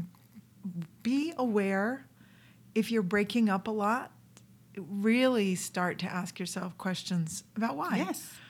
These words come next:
Speaker 1: What is
Speaker 2: Yes.
Speaker 1: it that keeps me coming back?
Speaker 2: Mm-hmm.
Speaker 1: Why can't I? And do the hard thing and just say,
Speaker 2: Yes.
Speaker 1: and set those boundaries.
Speaker 2: Yep.
Speaker 1: Set those boundaries. And that, that, that, and, and it's gonna feel different. It's probably gonna be new for you.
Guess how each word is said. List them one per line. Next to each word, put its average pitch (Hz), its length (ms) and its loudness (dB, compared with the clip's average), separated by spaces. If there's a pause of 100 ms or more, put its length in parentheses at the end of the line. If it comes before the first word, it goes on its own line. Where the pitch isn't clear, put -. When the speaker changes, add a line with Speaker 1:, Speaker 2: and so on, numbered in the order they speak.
(100)
Speaker 1:
What 254 200 6
is 269 120 6
Speaker 2:
Yes. 247 100 8
Speaker 1:
it 190 40 8
that 220 140 6
keeps - 300 2
me 208 140 6
coming 190 340 2
back? 180 400 -8 (200)
Speaker 2:
Mm-hmm. 254 240 4 (140)
Speaker 1:
Why 202 240 8
can't 202 300 4
I? 180 140 0
And 202 140 8
do 247 180 6
the 269 100 4
hard 190 320 2
thing 175 480 -2 (280)
and 185 160 4
just 185 160 -2
say, 185 300 0
Speaker 2:
Yes. 185 140 -4
Speaker 1:
and 190 120 4
set 185 300 -2
those 196 220 -2
boundaries. 175 680 -2 (260)
Speaker 2:
Yep. 226 180 -8 (100)
Speaker 1:
Set 202 420 0
those 208 220 2
boundaries. 180 540 2
And 175 140 4
that, 185 420 0
that, 196 340 2 (600)
that, 220 420 4
and, 214 160 0
and 208 140 6
it's 202 180 2
gonna 254 220 2
feel 254 300 2
different. 247 520 0
It's 185 120 -4
probably 180 340 -2
gonna 190 200 4
be 202 420 2
new 196 280 4
for 220 140 -6
you. 220 380 -2